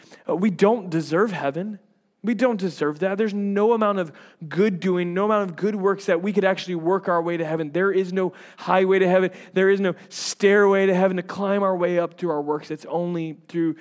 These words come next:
um, the purchased blood of Jesus and the sacrifice of Jesus and faith in his finished work that we can obtain salvation a-, a-, and experience heaven. And we don't deserve that, no matter how, how good we, we think we are.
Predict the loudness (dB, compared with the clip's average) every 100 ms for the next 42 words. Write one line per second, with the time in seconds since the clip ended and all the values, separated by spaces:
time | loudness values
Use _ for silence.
0 | -16 -20 -14 -10 -6 -6 -4 -4 -4 -8
1 | -4 -2 -2 -4 -6 -6 -16 -16 -10 -6
2 | -4 -6 -8 -10 -12 -20 -18 -18 -18 -18
3 | -20 -8 -6 -6 -8 -6 -6 -6 -10 -10
4 | -10 -10 -12 -12 -18 _ _ _ _ _
5 | -6 -2 0 0 -2 -2 -6 -8 -10 -10
6 | -8 -10 -8 -8 -10 -12 -16 -18 _ _
7 | _ -16 -12 -10 -8 -8 -8 -10 -8 -4
8 | -4 -6 -6 -6 -4 -4 -4 -6 -8 -6
9 | -6 -6 -10 -8 -8 -8 -10 -12 -14 -14
10 | -14 -16 -10 -10 -10 -14 _ _ _ -14
11 | -14 -6 -6 -4 -4 -2 -2 -4 -6